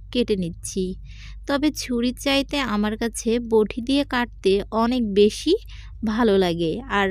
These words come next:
অনেক সুন্দর কাটতেও পারি আমি বটি দিয়ে।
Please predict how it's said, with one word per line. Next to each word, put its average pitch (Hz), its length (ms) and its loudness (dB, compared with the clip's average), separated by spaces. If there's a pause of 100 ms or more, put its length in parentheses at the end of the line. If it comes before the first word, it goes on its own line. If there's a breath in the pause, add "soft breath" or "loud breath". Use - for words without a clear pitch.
(100)
অনেক 214 340 -2
সুন্দর 240 420 -2 (200)
কাটতেও 226 500 0
পারি 180 340 0
আমি 196 220 0 (200)
বটি 202 300 0
দিয়ে। 170 260 -2